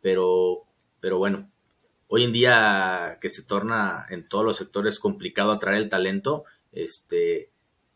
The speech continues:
digo, sería muy sexy decir que los buscamos con valores y con todo eso. Este, la verdad es que, bueno, tratamos de, de, de encontrar,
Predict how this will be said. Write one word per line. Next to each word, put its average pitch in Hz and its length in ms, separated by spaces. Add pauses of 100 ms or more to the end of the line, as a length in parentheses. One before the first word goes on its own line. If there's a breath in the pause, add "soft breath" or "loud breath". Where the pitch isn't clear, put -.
(120)
digo, 104 140
sería 101 300
muy 117 160
sexy 113 320
decir 104 340
que 110 100
los 101 160
buscamos 104 460
con 92 180
valores 98 680
y 101 60
con 92 180
todo 107 180
eso. 135 340 (260 soft breath)
Este, 87 440
la 95 160
verdad 98 220
es 127 120
que, 113 100
bueno, 104 280
tratamos 104 580
de, 98 260
de, 92 200
de 95 120
encontrar, 95 680